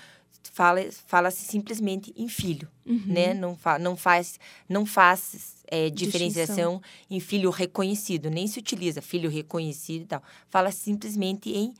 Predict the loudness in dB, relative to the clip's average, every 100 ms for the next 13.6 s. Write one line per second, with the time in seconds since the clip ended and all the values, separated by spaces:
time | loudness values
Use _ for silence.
0 | _ _ _ _ -8 -2 -2 -4 -12 _
1 | _ 4 4 4 0 -6 -6 -6 -6 -12
2 | -20 -20 -6 -2 -2 -2 0 2 0 -8
3 | _ _ -12 -12 -8 -2 0 0 0 0
4 | 0 -4 -4 -4 -2 0 0 -2 -4 -4
5 | 0 4 4 2 2 4 4 2 -6 -8
6 | -6 -2 -2 -2 -8 -18 -20 -8 -6 -4
7 | -2 0 0 -4 -6 -8 -2 0 0 -4
8 | -16 _ -12 -2 0 0 -2 -4 -4 -2
9 | -2 -2 -4 -12 2 4 4 0 -10 -4
10 | -6 0 2 2 0 0 0 0 -4 -14
11 | _ _ 2 2 2 -2 -4 -4 -6 -4
12 | -2 0 0 -2 -4 -4 -2 -2 -2 0
13 | 0 0 -4 -4 -2 -4